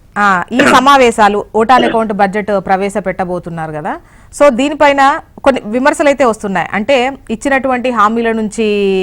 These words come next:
ఆ, తప్పించుకునేందుకు పూర్తి స్థాయి బడ్జెట్ ప్రవేశపెట్టట్లేదు, ఓటాన్ అకౌంట్ బడ్జెట్ పెట్టి తప్పించుకుంటారు అని చెప్పేసి ఒక విమర్శ అటు వైసీపీ అని చెప్పొచ్చు డైరెక్ట్గానే.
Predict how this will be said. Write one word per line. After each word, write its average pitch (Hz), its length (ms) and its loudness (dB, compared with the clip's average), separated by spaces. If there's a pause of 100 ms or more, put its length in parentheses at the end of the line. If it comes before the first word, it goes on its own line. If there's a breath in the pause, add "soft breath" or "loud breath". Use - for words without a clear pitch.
(680 soft breath)
ఆ, 185 120 0
తప్పించుకునేందుకు 208 920 0
పూర్తి 240 340 -4
స్థాయి 220 200 0
బడ్జెట్ 196 340 -2
ప్రవేశపెట్టట్లేదు, 185 960 -6
ఓటాన్ 208 380 0
అకౌంట్ 196 300 -4
బడ్జెట్ 180 380 -4
పెట్టి 180 200 -8
తప్పించుకుంటారు 165 920 -8 (260)
అని 190 160 -6
చెప్పేసి 196 640 -6
ఒక 208 140 -2
విమర్శ 214 340 -2
అటు 254 120 -2
వైసీపీ 247 360 0
అని 233 120 0
చెప్పొచ్చు 190 380 -6 (120)
డైరెక్ట్గానే. 175 540 -6